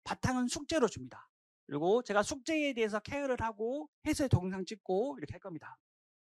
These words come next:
수업은 총 세 개입니다. 월요일, 화요일, 토요일. 가장 좋은 건 토요일이에요. 왜냐면 아침 여덟 시 반에 시작하죠. 부모님들 수능 국어 언제 시작하죠?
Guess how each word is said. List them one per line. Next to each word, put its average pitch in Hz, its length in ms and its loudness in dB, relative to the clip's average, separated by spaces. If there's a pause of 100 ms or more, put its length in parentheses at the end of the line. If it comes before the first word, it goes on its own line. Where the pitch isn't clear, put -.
(880)
수업은 349 320 12
총 320 140 12
세 320 120 6
개입니다. 190 360 12
월요일, 247 460 12
화요일, 247 280 8
토요일. 254 480 2 (1600)
가장 311 420 10
좋은 277 260 4
건 240 160 4
토요일이에요. 139 680 -2 (220)
왜냐면 185 460 2 (600)
아침 233 500 4
여덟 190 200 0
시 - 120 -4
반에 156 200 -4
시작하죠. - 500 -10 (1200)
부모님들 226 640 8 (100)
수능 294 360 4
국어 202 460 6
언제 196 160 2
시작하죠? 185 320 -2